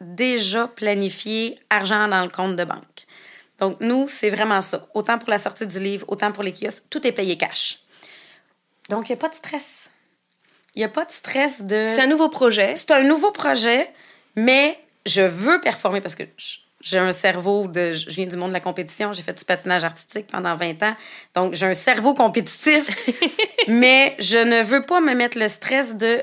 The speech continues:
Speaker 1: Mais si ça réalise pas, je me suis endettée ou je suis mal pris. » Non, tout est clairé. Puis, ça fait juste être le prochain projet. Tant mieux si ça marche.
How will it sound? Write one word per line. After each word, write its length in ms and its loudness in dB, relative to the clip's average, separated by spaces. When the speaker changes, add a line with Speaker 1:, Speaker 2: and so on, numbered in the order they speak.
Speaker 1:
Mais 140 -4
si 300 0
ça 260 0
réalise 580 -6
pas, 380 -2
je 140 -2
me 80 0
suis 280 -4
endettée 540 -4
ou 100 -6
je 80 -4
suis 160 -4
mal 200 -4
pris. » 240 -20
Non, 200 -6
tout 220 -8
est 40 -6
clairé. 440 -2
Puis, 580 -4
ça 240 2
fait 160 -2
juste 280 -2
être 160 -6
le 80 -4
prochain 420 -4
projet. 600 -6
Tant 200 -2
mieux 180 -2
si 240 -4
ça 140 -6
marche. 720 -14